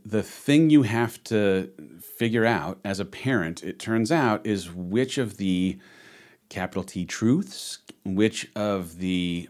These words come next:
practices, the habits, the routines, the ways of working from your family of origin you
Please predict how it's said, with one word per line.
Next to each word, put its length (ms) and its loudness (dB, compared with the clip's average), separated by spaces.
practices, 1120 -4
the 100 -2
habits, 540 -2
the 140 -6
routines, 840 0
the 80 -2
ways 300 -2
of 120 -12
working 520 2
from 260 -2
your 120 0
family 340 0
of 100 -4
origin 480 2
you 540 4